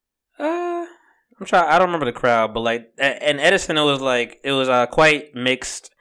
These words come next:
And I, you know, it started at five, got there,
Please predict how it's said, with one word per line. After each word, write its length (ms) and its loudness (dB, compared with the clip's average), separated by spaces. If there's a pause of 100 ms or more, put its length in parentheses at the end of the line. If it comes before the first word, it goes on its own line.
(380)
And 600 -2 (100)
I, 220 2 (160)
you 80 -4
know, 100 2
it 40 0
started 240 6
at 100 2
five, 440 4 (160)
got 260 -2
there, 480 -2